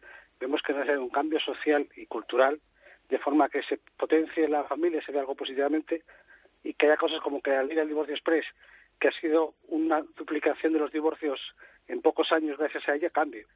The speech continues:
Porque no solo es que facilite mucho la ruptura, de forma que es más sencillo romper un matrimonio casi que romper un contrato de telefonía o de gas, ¿no? Sino que además eso,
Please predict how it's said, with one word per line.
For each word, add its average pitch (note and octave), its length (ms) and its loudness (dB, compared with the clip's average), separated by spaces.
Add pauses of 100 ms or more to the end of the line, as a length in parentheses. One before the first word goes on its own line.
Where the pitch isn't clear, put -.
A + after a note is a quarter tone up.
(320)
Porque - 240 -2
no D3+ 100 4
solo F#3+ 160 4
es - 60 0
que F#3 80 2
facilite D#3 440 -2
mucho C#3+ 260 -4
la B2+ 100 0
ruptura, B2+ 420 0
de A2 80 -8
forma C#3 220 -2
que D3+ 80 -2
es C#3+ 60 0
más D3+ 100 2
sencillo D3+ 260 0
romper C#3+ 220 -2
un D3 80 0
matrimonio C#3+ 460 0
casi D3 360 -4 (420)
que D3 80 2
romper C#3+ 320 2
un C#3+ 60 -2
contrato C#3 300 -2
de C3+ 100 0
telefonía C3+ 460 0
o B2+ 40 -4
de C3+ 80 -4
gas, F3 200 0 (100)
¿no? F#3+ 120 -20 (600)
Sino C#3+ 200 2
que D3+ 100 4
además D#3 340 2
eso, G3 220 -2